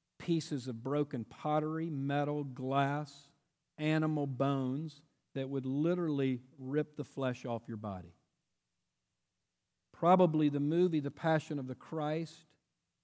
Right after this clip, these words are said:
does the best portrayal of what this was actually like. With each blow, they would expect the person to make confessions about their crime.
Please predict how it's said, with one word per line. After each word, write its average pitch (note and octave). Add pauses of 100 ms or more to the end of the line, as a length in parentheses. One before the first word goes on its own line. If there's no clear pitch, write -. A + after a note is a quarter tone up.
(440)
does D3+
the C#3
best D3
portrayal C#3+
of C3
what C#3
this C#3
was B2
actually C3+
like. G2+ (2500)
With D3
each G3+
blow, E3+
they D#3
would D3
expect F3+
the C#3+
person D#3 (640)
to D#3+
make F3
confessions E3
about C#3
their C3
crime. A#2